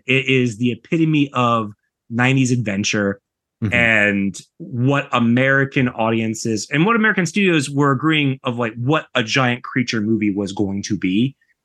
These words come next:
Speaker 1: And which is why I wanted to add it to the list, is because, you know, to highlight, this is where the American mindset was at in terms of kaiju films. It wasn't for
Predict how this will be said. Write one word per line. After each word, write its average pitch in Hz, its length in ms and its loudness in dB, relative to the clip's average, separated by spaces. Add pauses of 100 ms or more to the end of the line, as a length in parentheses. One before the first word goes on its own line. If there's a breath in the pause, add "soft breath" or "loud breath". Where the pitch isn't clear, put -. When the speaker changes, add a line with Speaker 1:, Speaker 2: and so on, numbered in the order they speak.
Speaker 1:
And 117 640 0
which 147 180 -2
is 135 120 0
why 135 260 0
I 139 100 2
wanted 127 280 0
to 120 180 -4
add 110 160 2
it - 160 -8 (120)
to 117 300 0
the 101 80 -4
list, 110 320 -2
is 98 120 -8
because, 107 840 -2 (200)
you 120 120 -2
know, 101 380 -4 (380)
to 143 160 0
highlight, 175 560 0
this 156 320 0
is 175 120 2
where 135 400 2
the 120 140 -4
American 113 460 -2
mindset 101 420 -4 (220)
was 98 200 -4
at 95 280 0 (220 soft breath)
in 117 180 2
terms 131 440 0
of 117 240 -6
kaiju 98 380 -2
films. 85 420 -8
It - 140 -8
wasn't 127 400 0
for 113 480 2